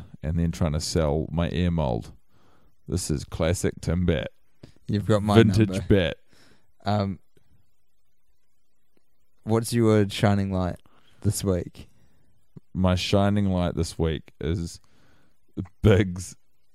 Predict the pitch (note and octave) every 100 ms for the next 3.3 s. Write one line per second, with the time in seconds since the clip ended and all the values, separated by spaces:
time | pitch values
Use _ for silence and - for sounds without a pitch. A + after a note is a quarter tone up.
0 | - - - G2 F#2 - - F#2 F2+ F2
1 | - - - - - - - F#2+ - -
2 | G2+ G2+ F#2+ E2 F2 F2 F2+ D#2+ D2+ C#2
3 | C2+ - -